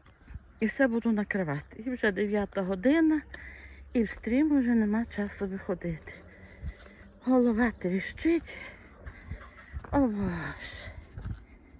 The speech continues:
Так, це тяжка робота. Тут ще латочка мені лишилася на салат і на руколу.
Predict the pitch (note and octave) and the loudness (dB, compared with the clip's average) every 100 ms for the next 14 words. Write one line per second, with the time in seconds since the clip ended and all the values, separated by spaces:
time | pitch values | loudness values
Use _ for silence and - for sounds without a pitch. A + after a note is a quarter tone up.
0 | - - - - - F3+ D3+ - - - | -20 -20 -20 -20 -10 -8 -6 -10 -6 -4
1 | B3 - G#3+ - - F#3+ F3 - D#3 - | -2 -2 -4 -6 -4 -2 -2 -4 -8 -12
2 | - - - - - - - - - A#3+ | -18 -20 -18 -18 -18 -16 -16 -16 -2 -2
3 | G#3 - G3+ F#3 F#3 - F#3 - G#3 G3 | 0 0 0 2 -2 -2 -8 -4 0 2
4 | F#3 E3 E3+ - G#3+ F#3 F#3 - F#3+ F#3 | 2 0 -2 0 0 0 -6 -8 -4 -4
5 | - G3+ G3 E3+ - F3 E3 A3 C#4 - | -4 -2 -2 0 0 0 -2 -2 -4 -2
6 | C4+ | -2